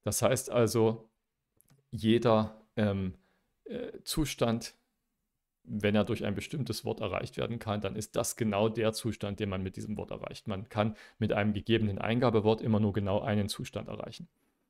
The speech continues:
Und das heißt, wenn ich zwei Automaten habe, die das, die isomorph sein sollte, und ich gebe denen den gleichen Input, dann werde ich in beiden Automaten zu irgendeinem Zustand gelangen. Und diese Zustände, die ich dann erreiche mit einem Wort, müssen natürlich,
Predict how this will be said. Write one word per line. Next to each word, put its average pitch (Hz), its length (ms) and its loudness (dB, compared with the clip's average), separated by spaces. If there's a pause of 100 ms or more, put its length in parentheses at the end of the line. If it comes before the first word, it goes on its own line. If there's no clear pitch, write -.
(140)
Und 113 160 0
das 104 100 0
heißt, 117 180 6
wenn 123 60 2
ich 107 100 0
zwei 135 200 2
Automaten 117 560 2
habe, 107 200 2
die 101 120 -2
das, - 180 -4 (500)
die 101 120 -4
isomorph 107 340 2
sein 104 240 0
sollte, 95 380 -2 (260)
und 107 100 0
ich - 140 -4
gebe 127 260 4
denen 104 240 4
den 95 140 0
gleichen 98 420 0
Input, 135 440 -4 (360)
dann 101 360 4 (320)
werde 110 280 6
ich 113 140 0
in 104 120 4
beiden 113 340 6
Automaten 107 840 4
zu - 120 -4
irgendeinem 123 360 6
Zustand 104 440 0
gelangen. 85 340 -4 (480)
Und 113 360 8 (360)
diese 175 180 6
Zustände, 120 560 4 (180)
die 110 100 4
ich 110 100 0
dann 117 160 6
erreiche 104 420 2
mit 110 160 4
einem 104 180 2
Wort, 107 160 2
müssen 143 260 4
natürlich, 110 520 0